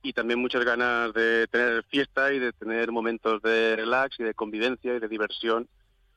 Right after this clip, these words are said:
en la comunidad educativa, ¿no? Porque hemos tenido que ir un poco así a toque de silbato por las condiciones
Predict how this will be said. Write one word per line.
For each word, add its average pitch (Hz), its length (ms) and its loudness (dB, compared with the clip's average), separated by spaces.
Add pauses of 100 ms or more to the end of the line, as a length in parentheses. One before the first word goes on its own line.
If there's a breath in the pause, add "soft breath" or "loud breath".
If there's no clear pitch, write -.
en 104 180 0
la 104 60 0
comunidad 107 260 0
educativa, 101 480 -2
¿no? 120 100 -8
Porque 107 120 -8
hemos 98 160 -8
tenido 101 240 -2
que 104 80 -6
ir 101 60 -2
un 98 80 -6
poco - 180 -6
así 101 220 -4
a 95 40 -2
toque 104 240 -4
de 104 140 2
silbato 104 480 -4
por 101 160 -8
las 101 100 -2
condiciones 110 600 -4